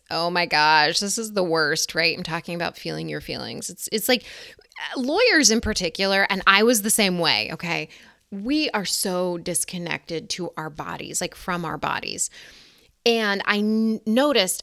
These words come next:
how disconnected I was when I started my yoga practice. I wanna say it was, what, ten years ago, a little more than that. I was so disconnected, I had no clue what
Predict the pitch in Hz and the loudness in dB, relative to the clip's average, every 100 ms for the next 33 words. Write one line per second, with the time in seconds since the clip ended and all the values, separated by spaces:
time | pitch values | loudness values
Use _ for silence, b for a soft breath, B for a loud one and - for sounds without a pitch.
0 | - - - 220 220 220 196 190 - 180 | -8 -8 -6 -2 0 0 0 -4 -6 -4
1 | 175 165 185 180 175 175 170 175 170 175 | -2 -2 -4 -4 -2 -2 -2 -2 -4 -4
2 | 160 170 - - 170 165 160 156 151 160 | -4 -4 -2 -2 -2 -4 -6 -8 -6 -6
3 | 156 165 - - - - 170 - - 170 | -6 -8 -4 -4 -2 -4 -4 -4 -6 -8
4 | 170 - 156 - 160 147 - - - - | -10 -8 -8 -8 -10 -10 -10 -10 -8 -10
5 | - _ - 190 180 170 180 190 196 208 | -10 _ -10 -8 -10 -10 -10 -6 -6 -6
6 | 202 196 196 190 190 180 185 190 202 202 | -6 -6 -8 -8 -8 -6 -6 -4 -4 -2
7 | 208 - B B B B B B _ 190 | -2 -4 B B B B B B _ 0
8 | 208 247 277 262 226 - - 247 269 269 | 2 0 0 -2 -2 -2 -2 -2 -2 0
9 | 262 - 214 196 190 180 170 180 180 175 | -2 -2 -4 -4 -4 -6 -4 -4 -6 -8
10 | 175 180 185 202 214 - - 220 208 175 | -6 -6 -4 -4 -6 -10 -6 -2 -2 -2
11 | 165 160 165 160 165 165 - | -4 -6 -8 -6 -4 -4 -6